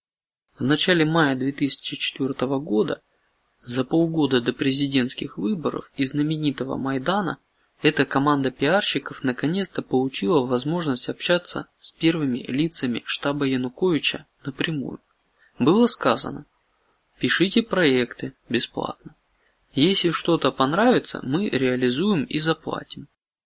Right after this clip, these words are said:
Группа предложила этому штабу около пятидесяти различных проектов, связанных с президентской кампанией. Проекты были разными. Одни были направлены на смену повестки дня выборов,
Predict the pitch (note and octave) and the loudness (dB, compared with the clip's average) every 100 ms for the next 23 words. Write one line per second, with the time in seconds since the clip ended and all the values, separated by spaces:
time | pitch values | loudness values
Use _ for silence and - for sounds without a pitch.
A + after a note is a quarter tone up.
0 | _ _ C3 D#3 G#3+ C#3+ - C#3+ C#3 D3 | _ _ -2 0 2 2 2 0 4 2
1 | D3+ E3 B2+ - D3 - A#2+ C3 - G3+ | 2 2 2 2 -2 -2 -4 -6 -2 -2
2 | G#3 C3+ - D3+ - B2 A#2+ - - - | 0 -4 -4 -8 -4 -4 -4 -12 -10 -6
3 | G3+ D3+ - - B2 - B2 B2 D3 F#3 | -4 -2 -4 -6 -12 -6 -6 -4 -4 -2
4 | - C3 _ - D#3 D3 - _ - _ | -2 -4 _ 2 2 2 -2 _ -18 _
5 | - - C#3+ F#3 D#3 B2 - - C3+ C3 | -12 0 0 2 -2 -4 -8 -4 -2 0
6 | B2+ D#3 D#3+ - C3+ - C3 C3+ - - | 0 0 -2 -4 -6 -4 -6 -4 -4 -4
7 | - - _ _ _ _ _ - C3+ F#3+ | -12 -18 _ _ _ _ _ 0 2 4
8 | G#3 - C#3 E3 E3+ C#3+ D3+ B2 - - | 0 -2 0 0 0 0 0 -2 -6 -14
9 | - _ _ _ _ _ _ _ _ B2+ | -18 _ _ _ _ _ _ _ _ -4
10 | E3 G#3+ F3+ C3+ B2+ B2+ - F#3 F#3+ C#3 | 2 2 4 2 2 0 0 0 0 -2
11 | B2 A#2 A#2+ - E3+ E3+ B2 B2 C#3 D3+ | -2 -4 -4 -2 -2 -2 0 -2 -2 -4
12 | - A#2+ C3 D3 C3+ A#2+ A#2+ - - - | -4 -6 -2 -4 0 -2 -2 -4 -6 -10